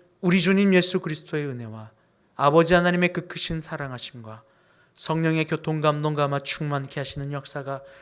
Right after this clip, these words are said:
이 시간 그리스도 예수를 아는 것을 넘어 사랑하여 안에서 만나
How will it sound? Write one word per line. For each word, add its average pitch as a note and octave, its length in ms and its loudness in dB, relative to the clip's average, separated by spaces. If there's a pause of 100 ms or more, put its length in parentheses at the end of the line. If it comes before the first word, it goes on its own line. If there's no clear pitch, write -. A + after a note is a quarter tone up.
(160)
이 C3 60 -10
시간 A#2+ 520 -4 (460)
그리스도 D#3+ 520 -4
예수를 C#3 380 -4
아는 C3+ 400 0
것을 C#3+ 280 -4
넘어 C3+ 280 -6
사랑하여 D3 840 -4 (260)
안에서 A#2 460 -6
만나 C#3 520 -8